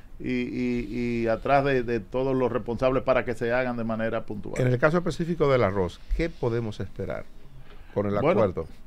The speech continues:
Speaker 1: podemos esperar muchas cosas, pero si, si hay que hacer, eh, las medidas de políticas públicas internas para sostener el sector, eso hay que hacerlo también.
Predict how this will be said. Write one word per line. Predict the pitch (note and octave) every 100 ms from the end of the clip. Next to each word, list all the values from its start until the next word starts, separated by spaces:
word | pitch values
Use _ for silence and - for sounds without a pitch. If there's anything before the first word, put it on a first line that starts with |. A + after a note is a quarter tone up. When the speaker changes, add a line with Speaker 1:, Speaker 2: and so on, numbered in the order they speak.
| - - - - -
Speaker 1:
podemos | - D3 G#3+ A#3
esperar | F#3+ F#3 F3
muchas | E3+ D3 C3
cosas, | C3 C3+ C3 C3 A#2+
pero | B2+ B2 A#2+ A#2 A2+ - -
si, | - B2+ B2+ B2 B2 A#2 G#2+ A#2
si | - - - - B2+ B2+
hay | C#3 E3+ F#3
que | - F3+ F3
hacer, | D#3 C3+ - D#3+ D#3+ C#3 B2+
eh, | C3 B2+ A#2+ A2+ G#2+ F#2 - C#2 A#2+ B2
las | B2+
medidas | A#2+ C3 C3 E3 E3
de | C#3+
políticas | B2+ C3+ D#3+ D#3 C#3+
públicas | - D#3 D3+ C#3+
internas | C3+ B2+ D#3 D#3 B2+ G#2 - - -
para | C3
sostener | B2 C3 C3 D3
el | D3+
sector, | C#3+ A#2+ C#3+ C3+
eso | C3
hay |
que | A#2
hacerlo | A#2 A#2+ A2+
también. | A2+ G#2 - -